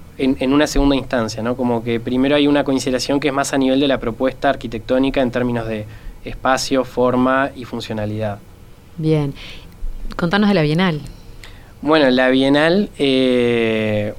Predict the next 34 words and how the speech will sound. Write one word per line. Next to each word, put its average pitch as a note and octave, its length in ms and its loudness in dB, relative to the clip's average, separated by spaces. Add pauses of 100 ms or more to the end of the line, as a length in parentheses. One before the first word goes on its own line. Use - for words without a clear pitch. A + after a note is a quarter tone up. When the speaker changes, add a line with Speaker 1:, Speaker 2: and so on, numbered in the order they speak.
(120)
Speaker 1:
fue C3 220 2
Speaker 2:
El E3+ 80 6
proyecto F3 580 4
de D3 60 4
ustedes, C#3+ 380 0
¿no? E3 80 -2
Speaker 1:
Claro, C#3 280 4
el, B2 140 2
el, C#3 240 2
nosotros F3 340 4
en F#3 60 4
realidad E3+ 220 6
lo E3 40 2
que D#3+ 80 2
presentamos D3 480 2
para D#3 200 0
la C#3+ 120 4
Bienal D#3+ 440 2
fue B2+ 200 0
una C3+ 200 2
propuesta C#3 360 0
de C3+ 60 2
un B2 60 0
pabellón, B2+ 500 2
un B2+ 100 -8
pequeño C3 320 0
pabellón A#2+ 380 -2
que B2+ 140 -2
se A#2+ 160 -8
tenía A#2+ 200 -2
que A#2+ 80 -4
insertar A#2+ 440 -4
en A#2 100 0
un A2+ 640 -2